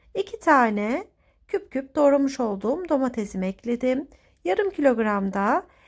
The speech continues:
e, ön haşlama yapmış olduğum dana etini kullanıyorum. E, kuzu eti kullanırsanız ön haşlama yapmanıza hiç gerek yok. Direkt, e, kullanabilirsiniz. Üç dört tane de, e, sarımsak kullandım. Onları da incecik doğradım.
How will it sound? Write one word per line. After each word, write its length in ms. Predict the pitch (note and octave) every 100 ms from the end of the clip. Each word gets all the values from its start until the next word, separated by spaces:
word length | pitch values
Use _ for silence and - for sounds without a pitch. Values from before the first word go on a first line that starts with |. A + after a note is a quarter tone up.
| _
e, 140 | A3 -
ön 220 | F#4 F#4
haşlama 500 | D4 C#4 - C4 C4
yapmış 420 | B3 B3 C4+ C4+
olduğum 420 | A3+ G#3 D#4 F#4
dana 200 | D4+ C4+
etini 300 | C4 B3 A#3
kullanıyorum. 680 | A3+ G3 G3 F#3+ F#3 F#3 E4 - C5+
E, 260 | A3+ G#3+ A3
kuzu 220 | D4+ C#4+
eti 240 | F4+ F4+
kullanırsanız 760 | D#4 C#4+ D4+ D#4+ D4+ C4+ D#4 G#4+
ön 140 | G#4+ C4+
haşlama 400 | C4+ C4 B3+ B3
yapmanıza 480 | B3 A#3+ A#3 B3 E4
hiç 280 | D4 -
gerek 480 | - A3+ G3 F#3+ -
yok. 460 | A#3 C#4 G4+ - - - _ -
Direkt, 320 | C#4+ C4+ C4+ - -
e, 260 | - A3 A3
kullanabilirsiniz. 1300 | C4+ A#3+ A3+ B3+ B3 A3 A3 - F#3+ F#3+ D4 G4+ - - - -
Üç 220 | G#4 -
dört 240 | F4 D#4 -
tane 420 | B3 G#3+ G3+ F#3+
de, 300 | G3+ A#3+ F#4+ - - _ -
e, 200 | G#3+ A3+
sarımsak 540 | D#4+ C#4+ C4+ B3+ A#3+
kullandım. 560 | - G3 G3 F#3 B3+ D#4
Onları 360 | D#4 C4+ G#3 F#3
da 40 |
incecik 480 | A#3 G3+ F#3 - -
doğradım. 520 | C#4 D4 - D4+ D#4